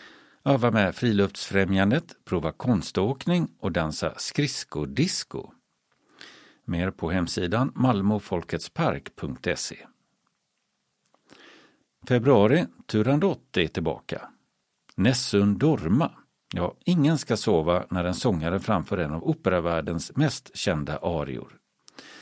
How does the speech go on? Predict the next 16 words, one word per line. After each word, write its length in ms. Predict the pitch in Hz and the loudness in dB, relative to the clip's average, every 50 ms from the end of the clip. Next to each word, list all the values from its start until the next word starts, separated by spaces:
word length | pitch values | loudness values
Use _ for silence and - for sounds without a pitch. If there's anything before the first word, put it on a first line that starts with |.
| - - - _ _ | -20 -20 -20 _ _
Tredje 500 | - - 98 92 87 80 82 92 92 - | -6 -2 0 0 0 0 -2 -2 -4 -4
februari 580 | - - - 95 87 104 113 98 90 104 120 131 | -6 -4 -4 -4 0 0 2 2 2 2 2 2
har 140 | 117 90 | 0 0
Puccinis 680 | - - - - - - 90 85 78 92 92 85 - - | -2 -4 -8 -8 -4 -2 -2 -2 -2 -2 -4 -4 -4 -2
mästerverk 600 | 110 104 - - 85 80 90 87 87 - - - _ | -4 -4 -2 -4 -2 0 0 0 -2 -4 -8 -18 _
Turandot 680 | _ - 98 87 101 113 135 165 139 92 - _ - - | _ -6 -2 0 0 0 0 0 -2 -2 -4 _ -20 -6
äntligen 720 | - 104 92 80 76 - - 147 156 110 82 80 73 64 - - | -4 -2 -2 -2 -4 -6 -4 -4 -2 0 0 -2 -2 -4 -8 -8
premiär 480 | - - 78 71 73 69 65 57 55 62 | -6 -4 -4 -4 -4 -6 -8 -8 -10 -10
igen. 300 | 64 65 87 101 - - - - _ _ _ _ _ _ _ - - - - - - - - _ _ _ _ _ _ _ _ | -8 -8 -6 -8 -8 -10 -16 -20 _ _ _ _ _ _ _ -20 -20 -20 -20 -20 -20 -20 -20 _ _ _ _ _ _ _ _
Mer 200 | - 90 85 80 | -4 -2 -2 -2
på 120 | - - | -2 -2
hemsidan 600 | 90 85 90 82 - - 92 107 120 131 127 - | -2 -2 -2 -2 -2 -2 0 2 2 2 2 0
malmoopera 1000 | 90 92 90 82 80 80 85 82 85 87 - 98 92 - - - 131 135 156 175 | 2 2 2 0 0 -2 -2 -2 -2 -2 -2 -4 -6 -6 -4 -2 0 0 0 -2
punkt 360 | - - - 85 73 65 - - 69 | -2 -4 -4 -4 -4 -2 -4 -6 -6
se. 280 | - - - - - - - _ _ _ _ _ _ _ _ _ _ _ _ _ _ _ _ _ _ _ _ _ _ _ _ _ _ _ _ - - - _ _ _ _ _ _ _ _ _ _ _ _ _ | -6 -8 -10 -12 -14 -14 -20 _ _ _ _ _ _ _ _ _ _ _ _ _ _ _ _ _ _ _ _ _ _ _ _ _ _ _ _ -20 -20 -20 _ _ _ _ _ _ _ _ _ _ _ _ _
Mars, 440 | 101 104 151 - - - - - | 2 4 4 2 0 -4 -8 -10